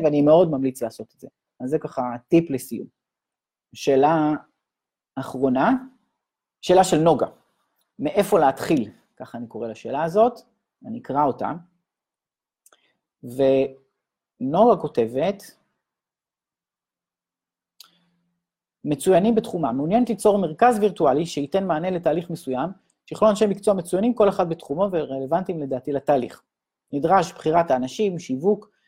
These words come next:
יצירת תהליך פנימי והפניה של הלקוחות למי שמתאים להם,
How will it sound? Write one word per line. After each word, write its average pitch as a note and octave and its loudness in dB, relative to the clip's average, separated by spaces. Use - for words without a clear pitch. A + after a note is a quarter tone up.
יצירת F3 0
תהליך E3 0
פנימי F3 -2
והפניה E3 -4
של C#3+ -8
הלקוחות C3+ -6
למי C3+ -6
שמתאים E3+ -12
להם, E3+ -2